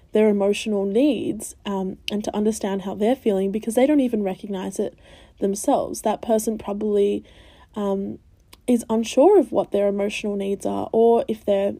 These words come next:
someone who's psychopathic or can't have empathy or doesn't have consistent emotions, they might have disturbed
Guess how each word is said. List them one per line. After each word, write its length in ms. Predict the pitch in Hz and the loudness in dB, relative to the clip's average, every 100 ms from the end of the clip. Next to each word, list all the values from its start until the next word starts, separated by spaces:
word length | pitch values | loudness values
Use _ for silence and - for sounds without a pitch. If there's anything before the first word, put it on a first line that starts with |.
| - | -12
someone 300 | - 208 208 | -8 -4 -4
who's 420 | 202 202 - - - - | -2 -4 -6 -16 -18 -16
psychopathic 800 | - 202 - - 285 294 262 240 | -10 -8 -8 0 0 4 2 2
or 200 | 196 196 - - - _ | -2 -2 -6 -20 -20 _
can't 300 | - 233 269 | -2 0 0
have 180 | 226 220 | -2 -2
empathy 560 | 208 196 208 - - - | -4 -4 -4 -2 -2 -2
or 320 | 101 98 98 - - | 0 0 -2 -4 0
doesn't 240 | 214 240 | 0 2
have 180 | 226 208 | -2 -4
consistent 520 | 202 202 208 - 202 | -6 -2 -4 -4 -6
emotions, 440 | 202 202 196 202 | -6 -6 -6 -6
they 120 | 208 202 | -4 -2
might 260 | 196 208 | -4 -6
have 320 | - 202 196 _ - - _ - | -6 -6 -6 _ -20 -20 _ -2
disturbed 760 | 247 - - 226 240 208 - | -2 0 2 4 4 2 -6